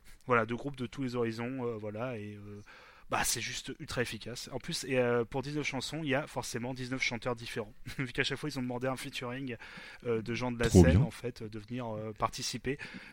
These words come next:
Speaker 1: Donc, on trouve de, un, on... on trouve un nombre de gens assez hallucinants, euh, comme, euh, des gars qui jouent dans Logistique, euh,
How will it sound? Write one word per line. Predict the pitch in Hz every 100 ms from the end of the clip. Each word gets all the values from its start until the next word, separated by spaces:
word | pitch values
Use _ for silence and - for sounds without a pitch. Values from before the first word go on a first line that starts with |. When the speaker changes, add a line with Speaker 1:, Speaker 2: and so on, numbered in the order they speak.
| -
Speaker 1:
Donc, | 117 123
on | 127
trouve | 113 127 117
de, | 117 113
un, | 113 113 117
on... | 117 117 113 113 113 113 117
on | 131
trouve | - 127 113
un | 139
nombre | 127 117
de | 120
gens | 120
assez | 117 113 120
hallucinants, | 113 - 117 120 127 117
euh, | 107 - - - -
comme, | 127 117
euh, | 117 113
des | 117
gars | 120 131
qui | -
jouent | 117 127
dans | 117 117 117
Logistique, | 117 117 113 104 - 127 120 123 - -
euh, | 113 110 113 113